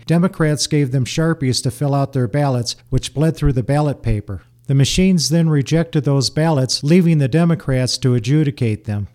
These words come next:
Another investigation by Mike Roman found that seven hundred and forty thousand Maricopa County ballots did not have proper chain of custody, which violates Arizona statutes.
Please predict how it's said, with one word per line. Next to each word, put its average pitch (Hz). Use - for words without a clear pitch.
Another 180
investigation 135
by 131
Mike 139
Roman 139
found 147
that 127
seven 165
hundred 156
and 127
forty 147
thousand 135
Maricopa 147
County 147
ballots 143
did 143
not 139
have 135
proper 147
chain 147
of 131
custody, 110
which 131
violates 139
Arizona 135
statutes. 139